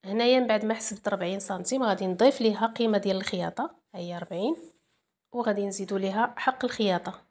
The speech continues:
واحد فاصلة خمسة. بالنسبه لهاد الثوب ضروري تثبتوه بالدبابيس لان كيتحرك بزاف، كيكون شويه صعيب في الفصاله ديالو. صافي، كنمشي بهاد المسا-، هاد القيمه هادي.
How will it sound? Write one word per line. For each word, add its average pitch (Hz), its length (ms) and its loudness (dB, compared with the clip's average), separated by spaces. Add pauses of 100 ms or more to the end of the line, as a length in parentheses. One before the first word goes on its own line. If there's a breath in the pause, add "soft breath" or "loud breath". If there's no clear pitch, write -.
(180)
واحد 254 240 0
فاصلة 247 360 4
خمسة. 202 540 0 (3750)
بالنسبه 208 320 0
لهاد 214 200 2
الثوب 214 260 -2
ضروري 220 440 4
تثبتوه 202 460 -8
بالدبابيس 196 560 -4
لان 190 380 -4
كيتحرك 208 580 -6
بزاف، 196 540 -4 (420)
كيكون 208 260 -8
شويه 226 340 -2
صعيب 190 240 -6
في 190 220 -10
الفصاله 185 440 -2
ديالو. 180 400 -4 (1000)
صافي، 240 260 -6
كنمشي 233 340 0
بهاد 220 300 0
المسا-، 202 580 -2
هاد 196 140 0
القيمه 214 420 -6
هادي. 190 440 -2